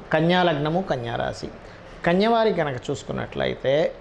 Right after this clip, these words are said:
లగ్నంలో కేతు ఉన్నాడు ఇక్కడ, గుర్తుపెట్టుకోండి. So, ఈ ఎప్పుడైతే ఈ కేతువు లగ్నంలో ఉంటూ, లగ్నాధిపతి అయినటువంటి బుధుడు వెళ్ళి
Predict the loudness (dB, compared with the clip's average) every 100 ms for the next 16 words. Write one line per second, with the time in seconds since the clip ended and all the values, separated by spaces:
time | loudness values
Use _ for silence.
0 | 0 2 2 0 -2 -2 -4 -8 -20 -18
1 | -8 -2 0 0 -2 -2 -2 -6 -6 -8
2 | -8 -8 -8 -8 -8 -8 -10 -10 -14 -20
3 | -20 -20 -20 -20 -20 -2 0 2 2 0
4 | 2 4 4 6 4 4 4 4 4 4
5 | 2 2 2 4 4 2 2 2 4 4
6 | 2 0 -2 0 2 2 0 0 -2 -2
7 | -4 -8 -8 -6 -6 -4 -2 0 0 -4